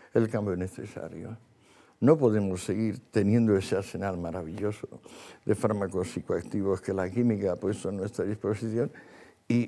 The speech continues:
y, y, y comportándonos como necios, es decir, como unas personas que están en un almacén pirotécnico y no saben que aquello puede estallar,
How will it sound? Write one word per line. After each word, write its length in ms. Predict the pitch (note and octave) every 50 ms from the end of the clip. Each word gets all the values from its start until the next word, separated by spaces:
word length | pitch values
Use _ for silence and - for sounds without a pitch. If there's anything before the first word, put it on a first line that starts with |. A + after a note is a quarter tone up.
| - -
y, 200 | - C3+ C3 - -
y, 540 | - C#3 C3+ C3+ C3+ B2 - - - C#3+ D3
y 60 | C3+
comportándonos 800 | - D3 C#3+ C3 D3+ D3 C#3+ - G3 A3+ D4+ F4 - F#3 D#3 B2+
como 260 | - C3 A#2+ A#2 B2
necios, 580 | B3+ F#4+ F#4+ B3 - - F3+ G2 F#2+ G2 G#2 G#2
es 200 | C3+ D3+ D3+ D3
decir, 400 | D3+ D3 C3 C#3 D#3+ D#3+ D3+ C#3
como 320 | D3+ D#3 D3+ C#3+ C3+ C#3 C#3+
unas 260 | C#3+ E3 E3+ E3 D#3+
personas 440 | - D#3+ D3+ C#3+ D#3 E3 E3 D#3 C3+
que 120 | - D#3+
están 260 | D#3 C#3 - E3+ E3+ E3+
en 80 | D#3+
un 100 | D#3 D#3
almacén 480 | D#3 D3+ D3+ D3 C#3+ C3 A#2+ D#3+ D#3 D3
pirotécnico 800 | D#3+ D3+ C#3+ D3 C#3 C3 - E3+ D#3+ E3 E3+ E3+ D#3+ D3 D3 B2+
y 40 | B2
no 120 | C3+ D3+ D#3+
saben 260 | D3+ F#3 F#3 D#3+ C3
que 100 | G#2 A2+ A2+
aquello 360 | A2 G2 A#2+ G#2 G2 F#2+ F#2
puede 280 | - - A2 G2 G2 F#2
estallar, 520 | F2+ - F#2 F2 F2 G#2 D#3+ A3 C#4 -